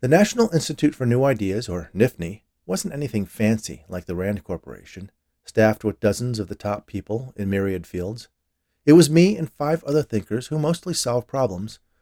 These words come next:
for our eccentric billionaire boss. The others were incredibly smart people with stratospheric I Qs.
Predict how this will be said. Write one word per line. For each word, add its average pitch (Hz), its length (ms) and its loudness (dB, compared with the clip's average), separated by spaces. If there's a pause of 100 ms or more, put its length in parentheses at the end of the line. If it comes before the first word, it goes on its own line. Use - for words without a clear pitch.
for - 140 -2
our 135 180 4
eccentric - 500 -10
billionaire 110 440 0
boss. 98 520 -12 (680)
The 127 100 8
others 110 240 8
were 104 140 0
incredibly 98 380 0
smart - 340 -6
people 98 320 -6
with 90 100 -12
stratospheric 98 600 -4
I 87 100 -6
Qs. - 540 -14